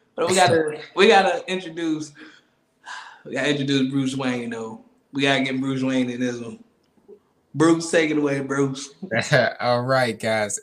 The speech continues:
Speaker 2: It's, it's, it's a wonderful time of year. It's not Christmas.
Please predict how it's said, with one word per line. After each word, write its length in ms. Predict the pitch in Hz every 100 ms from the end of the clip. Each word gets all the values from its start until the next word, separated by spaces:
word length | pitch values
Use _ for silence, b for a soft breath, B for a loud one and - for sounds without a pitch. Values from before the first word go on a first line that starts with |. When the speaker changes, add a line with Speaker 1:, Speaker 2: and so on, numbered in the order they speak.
| -
Speaker 2:
It's, 420 | 107 - - - _ _ _ _ _ _ _
it's, 540 | 110 107 - - - _ _ _ _
it's 360 | 131 131 123 - -
a 200 | 143 135
wonderful 640 | 135 143 165 185 180 196 185
time 580 | - 156 147 151 151 143
of 240 | 117 123 117
year. 400 | 104 117 110 98
It's 180 | - -
not 220 | 143 151
Christmas. 680 | - 165 - 107 101 -